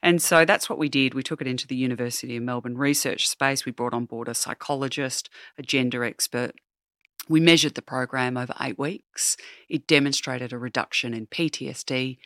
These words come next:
depression, stress, and an increase in personal agency, resilience, and belonging. Tick.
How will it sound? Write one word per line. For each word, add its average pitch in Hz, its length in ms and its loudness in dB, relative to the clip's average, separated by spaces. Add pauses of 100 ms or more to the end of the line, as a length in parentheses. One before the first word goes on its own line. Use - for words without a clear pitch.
(220)
depression, 131 680 -2
stress, - 640 -2 (200)
and 135 140 -2
an 123 140 -4 (100)
increase 143 580 0
in 120 100 -8
personal - 540 -8
agency, 127 720 -6 (240)
resilience, 139 640 0
and 123 120 -4
belonging. 165 540 2 (640)
Tick. - 400 0